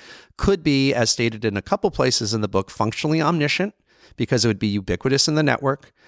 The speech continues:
and it could be functionally omnipotent, because it would probably master things like nanotechnology that lie deep in our future.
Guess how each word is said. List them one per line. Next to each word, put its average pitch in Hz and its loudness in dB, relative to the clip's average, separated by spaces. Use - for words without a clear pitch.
and 120 2
it 117 -2
could 113 -2
be 107 0
functionally 139 -2
omnipotent, 127 0
because 117 2
it 113 -2
would 107 2
probably 113 0
master 101 0
things 98 -2
like 90 2
nanotechnology 135 0
that 101 0
lie 95 2
deep 92 -4
in 95 -2
our 85 0
future. - -6